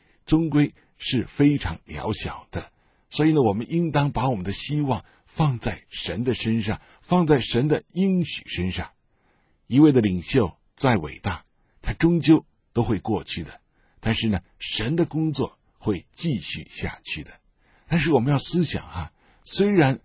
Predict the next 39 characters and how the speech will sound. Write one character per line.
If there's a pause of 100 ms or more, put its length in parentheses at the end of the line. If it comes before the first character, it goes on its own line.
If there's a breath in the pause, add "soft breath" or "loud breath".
(160)
我
们
渺
小， (320)
但
是
呢， (400 soft breath)
我
们
是
神
手
中
的
工
具。 (480 soft breath)
如
果
我
们
愿
意
侍
奉
神， (520)
不
管 (140)
我
们
面
对
的
环
境
是
怎
么
样
的，